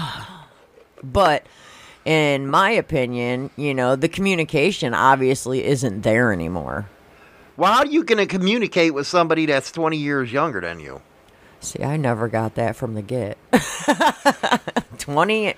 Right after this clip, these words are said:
Speaker 1: t-, twenty-one and thirty-eight. Yeah, no.
Speaker 2: How the hell you gonna get that? You're not gonna get that.
Speaker 1: Mm-mm. That's why I said it. The whole, the whole relationship was probably based off of sex to begin with.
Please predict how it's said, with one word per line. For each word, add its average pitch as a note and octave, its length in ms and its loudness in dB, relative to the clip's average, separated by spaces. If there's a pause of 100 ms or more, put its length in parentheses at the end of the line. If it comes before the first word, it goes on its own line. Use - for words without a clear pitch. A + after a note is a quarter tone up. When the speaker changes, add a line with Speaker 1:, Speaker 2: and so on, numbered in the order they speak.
Speaker 1:
t-, E3 180 -4 (880)
twenty-one D3+ 960 0
and G2 440 -2 (460)
thirty-eight. A#2 840 2 (100)
Yeah, A#2+ 280 -2
no. D3+ 340 -4
Speaker 2:
How F3+ 160 2
the B3+ 100 2
hell C4 120 4
you B3 160 0
gonna A#3+ 120 -2
get C4 240 -4
that? A#2 200 0 (1200)
You're C#3 160 2
not A3+ 220 4
gonna A#2 180 -2
get D#2+ 220 -10
that. - 200 -10 (120)
Speaker 1:
Mm-mm. C3 400 -8 (500)
That's G3 220 0
why B3 180 4
I A#3 40 4
said C4 360 -2
it. C#3 120 0
The D3+ 140 4
whole, F#3 360 4
the D#3 260 2
whole D#3+ 300 0
relationship D#3+ 800 -2
was D#3+ 120 -4
probably D#3+ 360 0
based C#3 340 0
off D#3+ 220 2
of D#3 80 -4
sex - 380 0
to F#3 100 -2
begin F3+ 400 -2
with. E2+ 220 -6